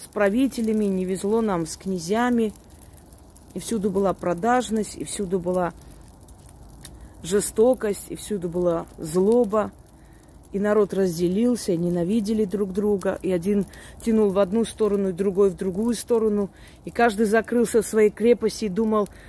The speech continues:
о безопасности своей семьи, не думая о том, что границы наши подвержены нападениям». И я сижу и думаю, это написано в пятом веке, а мы живём в двадцать первом веке.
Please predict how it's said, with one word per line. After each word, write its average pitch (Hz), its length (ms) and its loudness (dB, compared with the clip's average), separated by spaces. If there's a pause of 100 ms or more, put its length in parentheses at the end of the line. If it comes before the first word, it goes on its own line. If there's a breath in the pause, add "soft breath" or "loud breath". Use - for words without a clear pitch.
о - 120 -2
безопасности 208 800 0
своей 202 340 2
семьи, 220 460 2
не 202 140 2
думая 196 440 0
о 190 40 -2
том, 202 280 -4
что - 180 -2
границы 214 580 2
наши 208 480 0 (880 loud breath)
подвержены 214 680 4
нападениям». 214 760 2
И - 120 -2
я 247 100 10
сижу 247 300 2
и 294 80 6
думаю, 180 500 2 (880 loud breath)
это 220 200 4
написано 240 500 2
в - 80 -8
пятом 220 380 2
веке, 180 540 -2 (760 loud breath)
а 196 100 -2
мы 240 140 4
живём 220 300 2
в 196 40 -2
двадцать 208 380 -4
первом 180 400 0
веке. 156 420 0